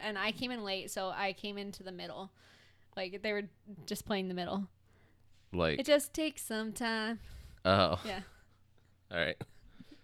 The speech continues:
Speaker 2: Um,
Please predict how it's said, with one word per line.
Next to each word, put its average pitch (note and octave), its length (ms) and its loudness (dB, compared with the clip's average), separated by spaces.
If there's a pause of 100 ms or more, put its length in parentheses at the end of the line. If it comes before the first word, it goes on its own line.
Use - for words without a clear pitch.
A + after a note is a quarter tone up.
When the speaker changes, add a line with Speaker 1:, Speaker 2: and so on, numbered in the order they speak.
(1800)
Speaker 2:
Um, F#2+ 420 0